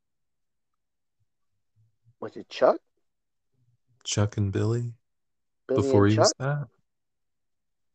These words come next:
Speaker 1: You talking about Chuck Palumbo?
Speaker 2: Bef-, yeah, before Chuck Palumbo became Chuck with Billy. It was somebody,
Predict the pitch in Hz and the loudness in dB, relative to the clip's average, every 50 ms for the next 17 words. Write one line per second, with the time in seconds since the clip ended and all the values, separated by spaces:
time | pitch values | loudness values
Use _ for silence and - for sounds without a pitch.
0 | _ - 185 151 120 107 95 - - 175 - - 131 120 135 185 214 208 - 330 | _ 4 6 6 6 4 2 4 4 4 4 2 2 2 4 4 4 4 4 4
1 | 330 - _ _ _ _ _ _ _ _ _ _ _ - 123 104 - - 123 117 | 4 2 _ _ _ _ _ _ _ _ _ _ _ 2 4 4 2 2 2 4
2 | 131 123 113 101 104 101 - - 120 117 113 110 - - 107 107 107 - 98 95 | 6 6 6 4 2 0 2 4 6 6 6 6 4 2 0 0 0 -2 0 0
3 | 95 95 95 95 92 85 - 90 87 - - 95 90 87 87 85 85 - _ _ | 2 2 0 0 -2 -2 -4 -8 -8 -6 -6 -4 -4 -4 -4 -8 -10 -12 _ _
4 | _ _ _ _ _ _ _ _ _ _ _ - - - 117 98 95 - - 101 | _ _ _ _ _ _ _ _ _ _ _ 0 4 4 4 4 2 0 -2 -4
5 | 90 - - - - 98 95 92 90 87 85 85 - - - - - - - - | -4 -4 -4 -2 0 0 0 0 -2 -2 -4 -8 -10 -14 -20 -20 -20 -20 -20 -20
6 | - - - 135 131 139 - - - - 147 151 151 143 123 107 98 95 90 90 | -10 0 2 4 4 4 4 4 4 2 2 4 4 4 4 4 4 2 0 -4